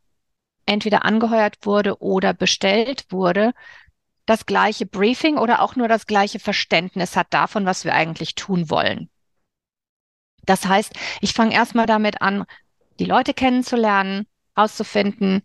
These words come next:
wer, wie, wo, was, das Projektbriefing zu verstehen und dann gemeinsam mit dem Team das alles zu validieren.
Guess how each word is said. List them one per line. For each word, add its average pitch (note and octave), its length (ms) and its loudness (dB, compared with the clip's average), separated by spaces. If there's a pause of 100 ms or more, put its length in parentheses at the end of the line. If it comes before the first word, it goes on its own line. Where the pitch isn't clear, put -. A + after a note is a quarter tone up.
(180)
wer, G3 280 0
wie, F3+ 200 -4
wo, D#3 180 -4
was, - 480 -2 (400)
das G3+ 140 -2
Projektbriefing G#3+ 960 -2 (100)
zu - 160 -6
verstehen G#3 680 0 (600)
und A3 280 0
dann G#3+ 260 2
gemeinsam G#3+ 580 0
mit A3 200 -4
dem F#3+ 200 -2
Team C4+ 460 0 (1800)
das G#3+ 220 0
alles G#3 300 0
zu G#3+ 160 -4
validieren. G3 800 0